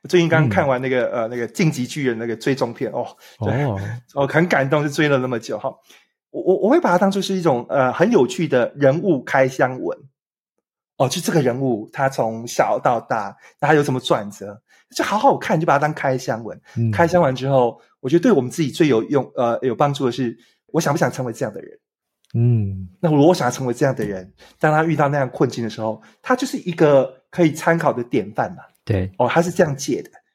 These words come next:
Speaker 1: 那我也可以来了哈。
Speaker 2: 嗯。
Speaker 1: 因为你现在跟人家讲到什么，呃，马斯克啊，讲那个巴菲特，
Speaker 2: 嗯。
Speaker 1: 那个离我们太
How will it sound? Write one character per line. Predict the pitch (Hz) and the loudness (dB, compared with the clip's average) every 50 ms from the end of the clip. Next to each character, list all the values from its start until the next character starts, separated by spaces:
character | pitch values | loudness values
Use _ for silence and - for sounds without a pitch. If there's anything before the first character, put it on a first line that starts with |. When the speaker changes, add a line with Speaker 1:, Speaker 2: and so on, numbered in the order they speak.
| _ _ _ _ _ | _ _ _ _ _
Speaker 1:
那 | 151 143 | 0 2
我 | 135 135 131 | 2 4 2
也 | 123 | 2
可 | 123 - 139 | 0 0 -2
以 | 123 117 | -2 -2
来 | 98 101 90 98 101 | -4 -6 -8 -8 -6
了 | - 110 | -4 -4
哈。 | 110 | -4
Speaker 2:
嗯。 | 98 95 95 - - - - _ _ | -4 -8 -10 -16 -20 -20 -20 _ _
Speaker 1:
因 | 302 | 0
为 | 302 | 0
你 | 190 | 2
现 | - 269 269 269 | 2 2 0 0
在 | - - - | -2 -6 -4
跟 | - 269 262 | -2 -2 0
人 | 226 | 0
家 | 240 240 | 0 0
讲 | - 165 143 | 0 0 0
到 | 185 190 | 0 0
什 | 165 156 | 0 2
么， | 139 139 139 143 143 - - _ _ | 2 2 0 0 -4 -10 -20 _ _
呃， | - 143 139 135 | 0 2 2 2
马 | 131 135 120 120 | 2 0 0 0
斯 | 120 - 180 180 | -2 -2 -6 -6
克 | 180 - 220 196 175 | -2 2 4 4 6
啊， | 165 151 147 151 | 6 4 2 0
讲 | 147 147 - 147 123 151 | -2 -4 -6 -6 -4 -4
那 | 160 | -6
个 | 156 | -2
巴 | - 190 160 165 | -2 0 0 2
菲 | 165 170 151 139 | 2 2 2 4
特， | 143 143 123 | 4 2 2
Speaker 2:
嗯。 | 117 110 104 101 98 101 107 - | 2 0 -2 -4 -8 -10 -4 -2
Speaker 1:
那 | 285 | 0
个 | 262 214 | 0 2
离 | 180 214 226 | 2 2 0
我 | 180 123 | 0 -4
们 | 107 120 - | -6 -8 -12
太 | - - - 180 190 185 175 165 151 | -12 -12 -8 -4 -4 -2 -2 -2 -4